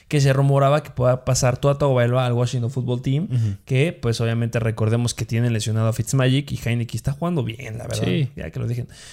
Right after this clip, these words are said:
Speaker 1: Y que, eh, Deshaun Watson llegara a Miami. Eso es lo que se estaba hablando.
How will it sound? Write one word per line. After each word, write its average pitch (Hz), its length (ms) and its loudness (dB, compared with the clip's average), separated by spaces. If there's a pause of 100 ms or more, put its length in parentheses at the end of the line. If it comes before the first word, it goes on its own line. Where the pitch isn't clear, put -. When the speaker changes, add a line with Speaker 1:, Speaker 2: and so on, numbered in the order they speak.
(180)
Speaker 1:
Y 180 220 0
que, 151 380 -2
eh, 123 220 0
Deshaun 120 260 -2
Watson 123 320 0
llegara 110 840 0
a 110 60 -2
Miami. 123 480 0 (260)
Eso 139 240 -2
es 180 60 0
lo 143 100 0
que - 80 -6
se 123 80 0
estaba 120 220 0
hablando. 143 380 -2